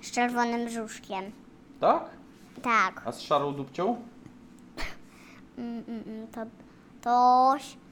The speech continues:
Speaker 1: chyba sikorka.
Speaker 2: Sroka. No zobacz, ma niebieskie skrzydełko.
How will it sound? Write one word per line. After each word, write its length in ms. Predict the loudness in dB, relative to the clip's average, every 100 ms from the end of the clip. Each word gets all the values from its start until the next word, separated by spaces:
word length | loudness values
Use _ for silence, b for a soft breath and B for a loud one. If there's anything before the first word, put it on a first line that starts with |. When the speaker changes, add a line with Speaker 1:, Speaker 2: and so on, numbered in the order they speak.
| -20 -20 -20 B B B
Speaker 1:
chyba 280 | 2 6 6
sikorka. 680 | 4 -6 0 0 -2 -6 -6 -6 -8
Speaker 2:
Sroka. 720 | -8 -2 0 0 -2 -2 -2 -8 -20 -20 -20 -20 -20 -20 -20 -20 -20 -16 -8
No 80 | 0
zobacz, 300 | 2 2 0
ma 80 |
niebieskie 380 | 0 0 -2 -6
skrzydełko. 600 | -8 -4 2 2 2 -2